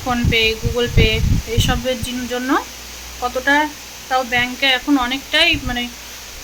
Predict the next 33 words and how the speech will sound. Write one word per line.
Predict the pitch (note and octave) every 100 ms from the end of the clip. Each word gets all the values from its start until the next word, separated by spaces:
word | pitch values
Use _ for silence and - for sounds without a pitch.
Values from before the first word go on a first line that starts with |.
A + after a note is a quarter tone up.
| -
অনেকটা | C#4+ E4 F4+
সুবিধা | - D4+ D#4 C#4
হয়ে | A#3
গেছে, | G3+ G3 G3 G3 - - -
মানে | G#3+ G#3+ G#3
ভিড় | A#3+ -
টিড় | C4+ B3+
এখন | B3+ B3+ A#3+
বলতে | A3+ A#3 B3
গেলে | B3 B3+ A3
কম। | G3+ G3+ - - - -
তো | -
আজকে | C4+ - - -
কী | -
বার? | - G#3+
আজকে | C4 - D4
সোমবার | - C4 A#3 G3+
না? | A3 D#4 - - - - - - - -
তো | B3+
আজকে | C4 C#4+
সোমবার, | - D4 D4 C#4 E4
আমি | C#4+
ভেবেছিলাম | C4 C4 C4 - B3+ B3+
হয়তো | B3 B3+
খুব | - -
ভিড় | C4 -
টিড় | B3+ A3+
হবে, | G3+ A3 C#4+ -
তো | G#3+
ভিড় | A3+ -
ছিল | A#3 A3
না। | A3 C#4
তো | C#4